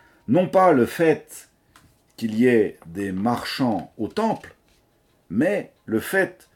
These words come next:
que le sacrifice soit devenu un marchandage. À mon avis, c'est comme ça, vous voyez, qu'il faut comprendre Jésus chassant les marchands du temple. Ben, il faut bien des gens qui vendent des colombes, qui vendent des agneaux pour que les sacrifices puissent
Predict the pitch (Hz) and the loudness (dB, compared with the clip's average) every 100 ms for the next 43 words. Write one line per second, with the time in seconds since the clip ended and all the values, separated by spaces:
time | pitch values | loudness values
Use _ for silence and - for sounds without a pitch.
0 | _ - 117 110 175 190 190 143 - 120 | _ -6 0 4 6 6 2 -4 -2 -6
1 | - 226 220 - 127 107 101 92 120 104 | -4 -2 -2 -4 -4 -2 -2 4 4 4
2 | 98 - - 85 87 80 80 78 - _ | -2 -8 -12 -12 -12 -14 -16 -20 -20 _
3 | _ _ _ - 123 151 208 - - 196 | _ _ _ 2 4 4 2 -2 0 0
4 | 180 220 214 120 127 135 110 113 110 117 | 0 0 0 2 0 -2 -8 -8 -4 -4
5 | - 131 135 117 85 - _ _ - - | -2 0 0 0 -4 -12 _ _ -20 -20
6 | - - 104 139 120 139 170 139 _ _ | -18 -6 2 4 4 0 -2 -6 _ _
7 | _ _ _ - - 143 - 156 170 165 | _ _ _ -12 -4 -4 -2 -2 -2 0
8 | 117 104 120 - 135 101 98 107 110 - | 0 0 -2 -4 -6 -6 -8 -8 -8 -10
9 | 71 - _ _ _ _ _ 95 107 113 | -18 -20 _ _ _ _ _ -6 -6 -4
10 | 110 117 98 101 120 151 131 104 95 104 | -2 0 0 -2 2 2 0 -2 -6 -6
11 | 95 92 95 101 135 156 143 107 90 101 | -4 -6 -4 -2 2 0 0 -6 -8 -6
12 | 95 92 95 123 170 160 95 - 101 92 | -6 -6 0 2 2 0 -4 -10 -8 -6
13 | 82 82 - - - 107 98 113 143 - | -6 -8 -12 -20 -10 -8 -4 -4 -6 -4
14 | 123 120 - | -2 -2 -4